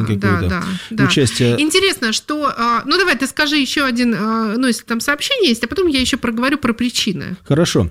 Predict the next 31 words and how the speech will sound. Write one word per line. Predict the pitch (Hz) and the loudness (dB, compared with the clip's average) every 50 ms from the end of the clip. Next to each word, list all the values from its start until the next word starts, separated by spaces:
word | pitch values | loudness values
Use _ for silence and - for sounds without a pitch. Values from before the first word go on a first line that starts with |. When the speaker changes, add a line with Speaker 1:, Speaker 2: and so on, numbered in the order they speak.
| - - | -2 -2
Speaker 1:
Мгм. | 233 226 269 285 - | -2 -2 0 0 2
Speaker 2:
Алла | 165 165 165 151 135 123 | 2 4 4 4 4 4
нам, | 123 127 123 120 120 | 4 2 2 2 2
а, | 120 117 117 113 | 2 2 0 0
пишет, | - - 190 180 - - 139 120 - - - | 0 0 0 0 0 0 -2 -4 -6 -4 0
а: | 135 127 123 123 120 | 2 2 2 2 2
"Можете | 117 120 123 127 127 131 135 143 165 180 175 165 170 143 131 | 2 2 2 2 2 2 2 2 4 4 2 2 2 0 0
подсказать, | - 135 - - - 139 147 131 113 - | 0 -2 -2 -2 0 0 2 2 0 0
почему | 131 117 - 139 131 131 | -2 0 0 0 0 0
внук | 123 139 156 139 - | 0 0 0 -2 0
при | - 127 | 0 0
родителях | 120 127 127 131 147 135 - 123 117 113 104 - | 2 2 2 0 0 0 0 2 2 2 0 0
может | 127 139 135 123 113 - | 0 0 2 0 0 -2
схватить | - - 127 120 - 139 120 - | 0 0 0 0 0 0 -2 -2
кота | - 127 120 - 160 151 131 | -2 -4 -2 0 0 0 0
за | 117 117 110 | 0 0 -2
хвост, | - - 143 151 160 147 - - - - 123 | -2 -2 -2 -2 -2 -2 -2 -6 -8 -6 -4
э, | 120 113 110 104 101 | -2 0 0 -2 0
побить, | - 104 107 123 151 165 165 - - - - - - - - _ - | 0 -2 0 0 0 -2 -2 -2 -6 -14 -16 -20 -20 -20 -10 _ 0
без | 123 117 135 | 2 4 4
родителей | 143 160 165 - 139 123 120 | 4 4 4 2 2 2 2
только | 127 120 113 117 | 2 0 0 0
гладит | 113 123 135 131 123 110 - | 2 2 2 2 2 2 0
и | 113 | 0
обнимает? | 107 117 117 117 110 98 90 82 78 - - - _ _ _ _ _ _ | 0 2 2 2 2 2 0 0 -2 -6 -10 -18 _ _ _ _ _ _
Почему? | - 135 - - 151 143 123 110 95 | -2 -2 0 0 2 2 2 2 2
Два | 95 107 139 143 | 2 2 2 2
с | 127 - | 0 0
небольшим | 127 113 117 107 - - 120 107 95 | 0 0 0 0 0 0 0 0 0
года | 92 82 80 80 | 0 0 0 0
внуку". | 82 87 87 85 - 76 - | 0 -2 -2 -4 -6 -10 -14